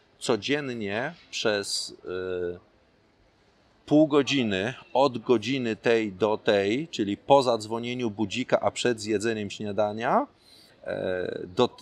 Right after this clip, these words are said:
otwieram, e, edytor tekstu ulubiony, siadam i przez pół godziny piszę. Piszę, piszę przez pół godziny. Bez przerwy. Albo, e, codziennie, tak,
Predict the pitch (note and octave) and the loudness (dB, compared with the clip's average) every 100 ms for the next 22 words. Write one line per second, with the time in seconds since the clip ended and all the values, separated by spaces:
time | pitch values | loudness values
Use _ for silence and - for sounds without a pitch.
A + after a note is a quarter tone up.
0 | - G#2+ G2+ G#2 - G#2+ - C3+ B2 A2 | -8 -4 -4 -4 -4 -6 0 4 6 8
1 | G2 F2+ F2+ F2+ - F2 E2+ E2 F#2+ - | 6 2 -6 -10 -8 -8 -8 -10 -12 -14
2 | - G2 B2 A2 F#2+ - G2+ F#2+ - D3 | -6 0 2 4 0 2 -2 -2 -2 0
3 | D#3 A#2 A2 A#2 A2 A2+ D3 A3 A#3+ _ | 2 2 2 2 2 2 0 -2 -4 _
4 | _ - - G#2+ G#2+ B2+ E3 F#3+ - F3 | _ -10 2 4 4 2 2 -2 -2 -2
5 | G3+ - B2 - D#3 E3 C#3 A2 C3 C3 | -2 0 0 2 4 6 4 4 2 -2
6 | - D#3 C#3 - C#2+ - _ _ _ _ | -2 0 0 0 -4 -12 _ _ _ _
7 | _ _ _ _ _ - D#3 - D2+ - | _ _ _ _ _ -2 0 0 -2 -4
8 | - E3 C#3+ - B2 - B2 A2+ A2+ G2+ | -2 0 -2 -2 -4 -4 -4 0 0 0
9 | E2 C#2 - _ _ - _ _ _ _ | -4 -6 -18 _ _ -20 _ _ _ _
10 | E2+ B2 - G2 E2 C#2+ C#2 _ _ - | -2 -2 0 -4 -4 -8 -20 _ _ 2
11 | G2+ F#2+ C#3 - _ _ _ - G1+ G1+ | 4 4 0 -2 _ _ _ -18 -12 -12
12 | G1+ G1+ G1+ - - - - - - - | -10 -8 -8 -10 -12 -16 -20 -20 -20 -20
13 | - - G#2+ A2 B2 C#3 A#2 C#3+ | -20 -6 -4 -2 -4 -4 -2 -2